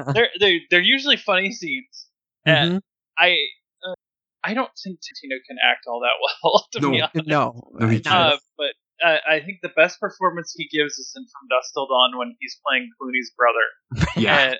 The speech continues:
Speaker 1: and, and that, that kills me every time because he's so freaking weird.
Speaker 2: <laughs>
Speaker 1: Um, but yeah, no, I, I, it, it works for the film, but I just, he doesn't, he never wowed me at all, so.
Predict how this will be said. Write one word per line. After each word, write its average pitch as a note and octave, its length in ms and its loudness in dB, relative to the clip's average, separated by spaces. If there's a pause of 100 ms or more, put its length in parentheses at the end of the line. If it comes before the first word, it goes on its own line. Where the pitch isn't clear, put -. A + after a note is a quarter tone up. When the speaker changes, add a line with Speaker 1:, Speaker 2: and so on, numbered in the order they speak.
Speaker 1:
and, D3 200 4 (420)
and D3 300 0
that, D#3+ 300 4 (360)
that E3 200 6 (180)
kills D#3 300 -4
me C3 200 -4
every C3 240 -2 (100)
time A#2+ 300 2
because A#2 300 -18
he's - 180 -20
so - 520 -2 (200)
freaking C3+ 340 -2
weird. B2 340 -2 (500)
Speaker 2:
<laughs> D3+ 80 0
Speaker 1:
Um, C#3 240 4 (600)
but C#3+ 260 4
yeah, C3+ 360 4
no, E3+ 80 2
I, F3+ 280 4 (120)
I, F#3 60 4
it, F3 300 0 (200)
it F#3+ 40 -2
works F#3+ 280 0
for F3+ 80 -12
the D#3+ 140 -2
film, B2 280 0 (240)
but C#3 180 4 (100)
I C#3 100 4
just, C3+ 260 -8
he E3+ 120 -6
doesn't, D3 420 -8 (300)
he D#3 120 -10
never C3+ 360 -2 (100)
wowed B2 200 4 (280)
me A#2 140 -10
at A#2 80 -2
all, A#2 280 2
so. - 140 -12